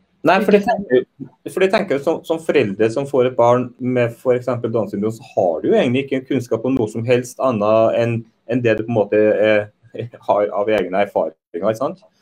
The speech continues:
Speaker 1: Eh, det er jo prisgitt at noen tar tak i det. Hva, hva skulle du egentlig ønske ble gjort mer da, når barnet på en måte blir født og på veien til de kommer til deg da?
Speaker 2: Eh, det å jobbe med lytting, lytte ut lyder,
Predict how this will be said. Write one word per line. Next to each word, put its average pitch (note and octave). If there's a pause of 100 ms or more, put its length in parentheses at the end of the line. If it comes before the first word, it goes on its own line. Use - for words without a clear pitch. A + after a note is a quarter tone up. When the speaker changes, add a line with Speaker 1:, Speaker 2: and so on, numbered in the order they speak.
(540)
Speaker 1:
Eh, B2+
det B2
er A#2+
jo A2
prisgitt A#2
at A2
noen G#2
tar A2
tak -
i G2
det. B2
Hva, C3
hva B2+
skulle D#3
du C#3+
egentlig C3
ønske G#2+
ble A#2
gjort A2+
mer G#2
da, C#3+
når D#3
barnet A#2
på -
en C3
måte A#2+
blir A#2
født A#2
og B2 (320)
på B2+
veien A#2
til A2+
de -
kommer A#2
til A#2+
deg -
da? C3 (2750)
Speaker 2:
Eh, C4+ (100)
det A#3
å A3
jobbe G3+
med G3+
lytting, -
lytte G#3
ut F3+
lyder, A3